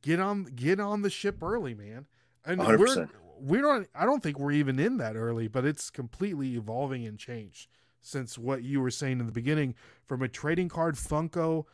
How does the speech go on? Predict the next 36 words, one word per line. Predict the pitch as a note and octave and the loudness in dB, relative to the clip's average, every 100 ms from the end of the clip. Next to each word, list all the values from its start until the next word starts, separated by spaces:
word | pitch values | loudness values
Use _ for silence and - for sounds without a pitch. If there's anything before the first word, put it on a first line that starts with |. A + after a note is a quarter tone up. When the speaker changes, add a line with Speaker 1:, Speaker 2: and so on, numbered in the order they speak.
| _ _ - | _ _ -2
Speaker 1:
auction | D#3+ D3+ - A#2+ A2+ - _ _ - | 0 0 -4 -6 -6 -10 _ _ -10
to | C3+ | -2
now | C3+ C#3 | 0 0
having, | D3 C#3+ C3 A#2 - _ _ | 0 0 -2 -4 -10 _ _
selling | - D#3 C3+ A#2 | -2 2 2 2
jewelry, | C#3 F3+ D#3 A#2 A2 G#2 | 6 8 6 2 -4 -10
selling | - C3+ C3+ C3 | -8 -4 -2 2
home | D#3+ F#3 D#3 | 6 6 4
goods, | A#2 G#2 G2 - | 0 0 -6 -6
selling, | C3+ C3+ C3+ B2 - - _ _ _ _ _ | -2 -2 -2 -4 -8 -18 _ _ _ _ _
you | D3 | 0
know, | C3 | 2
whatever | B2 C3 C3 D#3 E3+ | 4 4 6 6 6
you | D#3+ D#3 | 4 4
want | D3+ E3 | 4 2
to, | - B2 | 0 -2
you | A2+ B2 | -2 -2
can | B2 | -4
sell | - C3+ | -2 -2
it | C3 | -2
on | B2 A2 | -2 -4
Whatnot. | C#3 G2 - _ _ _ _ _ _ | -6 -8 -14 _ _ _ _ _ _
Speaker 2:
Look, | A#2+ A2+ | 8 12
I'll, | A#2+ D3 D3+ | 12 12 12
uh, | C#3+ | 12
I'll | B2 D3+ | 10 6
use, | F3+ F3+ C#3 - | 6 2 0 2
I'll | C3+ D#3+ | 4 4
use | E3 C#3+ - - | 2 -4 -6 -2
another | A2+ B2 C#3 F3 | 4 6 6 2
seller, | - C#3+ A#2 F#2+ G2+ _ _ - - _ - | 6 8 8 4 -4 _ _ -20 -20 _ 0
and | A2 | 4
I'll | A#2+ C#3 | 6 8
make | D3 - | 6 4
the | B2 | -4
statement | - D3 C#3+ B2 A2 | 4 6 6 6 2